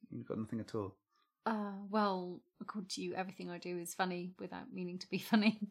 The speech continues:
Speaker 1: Oh, that's a good thing, actually. I can
Speaker 2: What?
Speaker 1: reveal what you said on,
Speaker 2: Oh,
Speaker 1: and that I
Speaker 2: my
Speaker 1: noted down.
Speaker 2: God, you wrote all this stuff down?
Speaker 1: Yes, I wrote another,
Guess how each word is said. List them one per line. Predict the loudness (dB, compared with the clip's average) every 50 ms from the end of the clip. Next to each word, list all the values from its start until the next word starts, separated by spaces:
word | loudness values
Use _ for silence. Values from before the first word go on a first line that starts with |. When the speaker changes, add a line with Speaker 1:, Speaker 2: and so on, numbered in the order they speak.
| -8 _ _ 6
Speaker 1:
Oh, | 10 12 12 12 12 12 12
that's | 10 8 6 6 2 2
a | 4
good | 6 6 4 4 4
thing, | 0 0 2 4 4
actually. | 2 2 0 -2 2 4 4 6 10 10 12 12 12
I | 12
can | 12 12 10 10
Speaker 2:
What? | 10
Speaker 1:
reveal | 10 12 12 12 12 12
what | 12 12 10 10
you | 4
said | 6 8 10 10 12 12
on, | 12 12 12 10
Speaker 2:
Oh, | 6 4 2 2 6 6
Speaker 1:
and | 8 10
that | 10 10
I | 12 12
Speaker 2:
my | 12
Speaker 1:
noted | 12 12 12 10 8 12
down. | 12 12 12 12 10 6 -2 2
Speaker 2:
God, | 4 4 6 8 8 8 8 8 6 6 4 2
you | 2 2 2 6
wrote | 8 8 8 8
all | 4 2 0
this | 0 -2 -4 -4
stuff | -6 -4 -6 -6 -6 -4
down? | -4 -2 -2 -2 2 6
Speaker 1:
Yes, | 8 8 8 8 8 8
I |
wrote | 10 12 12 12 12
another, | 10 10 10 10